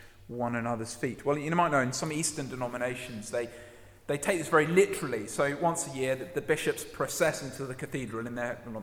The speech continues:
golden mitres and finery. And then they sort of symbolically, ceremonially sort of wash one another's feet, laying aside their mitres and their, and their robes for a brief five minutes of grim work. And then they put their mi-,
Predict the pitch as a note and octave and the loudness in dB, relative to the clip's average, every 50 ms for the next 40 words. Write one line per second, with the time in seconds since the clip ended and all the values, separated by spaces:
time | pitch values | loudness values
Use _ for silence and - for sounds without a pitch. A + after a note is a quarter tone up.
0 | G2 - C#3 - B2+ B2+ B2 A#2 A2+ A#2 A#2 A#2 A2+ A#2 - C3+ A#2 A#2 G#2+ - | -10 -10 -4 -4 -2 -2 -2 -4 -4 -4 -4 -4 -4 -6 -8 -10 -10 -10 -12 -10
1 | - B2+ A#2+ A#2+ A2+ A2 A2 A2 G#2+ G#2 A2 - - - - - - - - - | -8 -6 -6 -6 -6 -6 -6 -6 -6 -8 -10 -12 -16 -18 -18 -18 -18 -18 -18 -18
2 | - - - - F3+ F3+ E3+ E3+ D#3+ D#3+ E3 - - F3 D#3+ D3+ - - - A3 | -20 -4 0 2 4 4 6 6 4 4 4 2 4 4 4 4 2 4 4 4
3 | F#3+ F3 G3 F#3+ F3+ F3+ F3+ - D3+ C3 B2+ - - F3 E3 E3 D#3 D3 D3 D#3 | 6 8 8 8 8 8 6 4 -4 -4 -4 4 6 6 8 8 8 8 8 4
4 | D#3 D#3 D3+ C#3+ C3 B2 B2 A#2 A#2 A#2+ - C#3+ B2+ A#2+ A#2 A2+ A#2+ C#3+ D#3+ D3+ | 4 4 2 0 2 2 0 0 0 -2 -2 0 -2 -2 -2 -4 2 4 4 4
5 | - - - D3 D3 D3 C#3 C3 C3+ C3 B2+ A#2+ B2 - - - - B2+ A2 - | 4 0 -2 0 0 2 2 2 2 2 0 0 -2 -4 -4 -2 -2 -2 -2 -2
6 | - A#2+ B2+ B2+ C3 C3+ C3 B2 B2 - - C3 B2 A#2+ A#2+ A#2 A#2 A2 G#2+ A2+ | -6 -2 0 0 0 0 -2 -4 -6 -4 -2 0 0 0 0 -2 -6 -6 -6 -4
7 | A2+ A2+ A2+ - - A2 - - A2+ A2+ A2 - - A#2+ A2 A2 A2+ A2 G#2+ A2+ | -6 -6 -6 -10 -12 -12 -10 -10 -10 -10 -10 -10 -10 -10 -10 -8 -8 -8 -8 -6
8 | A2+ A2 A2 - - - - - - - C3+ B2+ B2 B2 - - - - - C#3 | -8 -8 -8 -10 -12 -12 -12 -16 -8 -6 -4 -4 -4 -6 -10 -18 -20 -12 -6 -6
9 | C#3+ C3 - - - - - B2 A#2+ A#2+ A#2 B2 A#2 A2 - - - A#2 G#2+ - | -6 -6 -6 -10 -6 -4 -2 -2 -2 -4 -4 -8 -10 -10 -10 -12 -14 -14 -16 -18
10 | - - - - - - - - - - - - - - - D3 C3+ A#2+ A#2 A2+ | -20 -20 -20 -20 -20 -20 -20 -20 -20 -20 -20 -20 -20 -14 -8 -8 -6 -6 -8 -10
11 | A2+ A2 F2+ - - - - - - C3 C3 C3 A#2+ A#2 G#2 - - - - - | -14 -14 -16 -18 -20 -20 -20 -20 -14 -8 -6 -4 -2 -2 -4 -4 -8 -12 -16 -14
12 | - - D3+ D3 C#3+ C#3 C3 C3+ C3 - C#3 - A#2+ A2 A#2 | -10 -6 -4 -4 -2 -2 -4 -6 -4 -6 -6 -4 -4 -6 -4